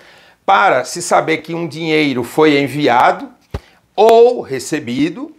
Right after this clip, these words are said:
tá certo? E uma carta de crédito também. Uma carta de crédito, quando ela é enviada, também tem um SWIFT, tá certo? Então, a SWIFT Copy é uma instrução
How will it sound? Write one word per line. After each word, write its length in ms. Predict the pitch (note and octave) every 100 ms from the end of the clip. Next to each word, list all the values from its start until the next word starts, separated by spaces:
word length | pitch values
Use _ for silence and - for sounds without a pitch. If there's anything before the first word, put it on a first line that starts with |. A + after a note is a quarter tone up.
| -
tá 100 | -
certo? 400 | - D#3 F#3+ - _ _ _ _ _ -
E 160 | A#3
uma 180 | C4 C#4
carta 400 | - G3+ G#3+ G#3+
de 100 | G3
crédito 340 | - F3 G3+ -
também. 280 | A#3 E3 D#3+
Uma 200 | A3 B3+
carta 440 | - G3+ F#3+ F#3
de 120 | E3+
crédito, 480 | E3 D#3+ C#3+ C#3 G2+
quando 200 | - D#3
ela 160 | D#3 D3
é 60 | C#3+
enviada, 480 | A2+ G#2 B2 G#3 -
também 340 | F#3 F#3 A3+
tem 340 | A3+ F3+ G3
um 80 | A3+
SWIFT, 640 | A3+ - B3+ E3 E3 - - _ _
tá 100 | -
certo? 460 | A2 - E3 F3+ - - - -
Então, 360 | - B3+ A3+ - _
a 120 | E3
SWIFT 580 | E3 - G3+ A#3 B3 - -
Copy 460 | F3 E3+ A#3 - - _ _ _
é 100 | E3+
uma 140 | F#3+
instrução 1040 | G3+ - - G#3 - - - F#3+ F3 A3